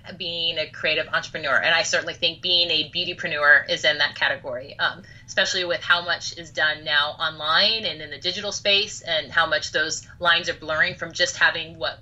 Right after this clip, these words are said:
was, you know, a local footprint business and is now,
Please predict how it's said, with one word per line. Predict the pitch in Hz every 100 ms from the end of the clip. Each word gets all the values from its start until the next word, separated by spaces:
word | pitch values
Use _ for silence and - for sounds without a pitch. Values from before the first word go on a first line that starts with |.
| -
was, | 175 160 -
you | 165
know, | 143
a | 147
local | 156 185 175
footprint | - 175 185 160
business | 160 160 185 233 175
and | 147
is | 151
now, | 156 143 151